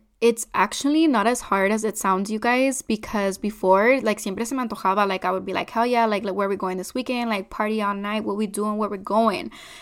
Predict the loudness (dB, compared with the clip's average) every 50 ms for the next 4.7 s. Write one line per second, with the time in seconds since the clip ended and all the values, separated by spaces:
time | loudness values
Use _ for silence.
0 | -6 0 2 4 4 4 2 0 0 0 0 2 2 2 2 2 0 0 -2 -2
1 | -2 -2 -4 -6 -6 -6 -6 -4 -4 -4 -4 -4 -4 -6 -6 -8 -12 _ -20 -20
2 | -20 -20 -20 -20 -18 -18 -8 _ 0 2 4 4 4 4 4 4 2 0 -2 -6
3 | -12 _ _ _ _ _ 2 4 4 4 4 2 0 -2 -2 -2 0 2 2 2
4 | 2 2 2 0 -4 -6 -2 -2 0 0 2 0 0 -2